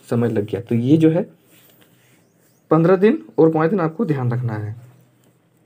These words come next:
इस तरह भारत छठा सफल देश बन गया जो चंद्रमा के लिए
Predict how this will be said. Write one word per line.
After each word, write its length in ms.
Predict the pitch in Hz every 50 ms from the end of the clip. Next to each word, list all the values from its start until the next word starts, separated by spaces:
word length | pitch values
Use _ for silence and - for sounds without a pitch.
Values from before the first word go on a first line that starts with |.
| _ _ _ _ _ -
इस 260 | 196 240 311 - -
तरह 260 | - 180 175 190 185 - - _ _ _ 135
भारत 480 | 123 123 139 139 160 170 - - - - -
छठा 360 | - 165 156 151 208 214 208
सफल 440 | 208 - - 147 - - 190 175 160
देश 180 | 156 170 165
बन 200 | 170 160 147 147
गया 200 | 147 131 131 131
जो 220 | 135 143 131 - 165
चंद्रमा 540 | 160 - 139 139 135 135 135 143 165 175 170
के 220 | 170 - 147 143
लिए 340 | 139 127 120 123 123 127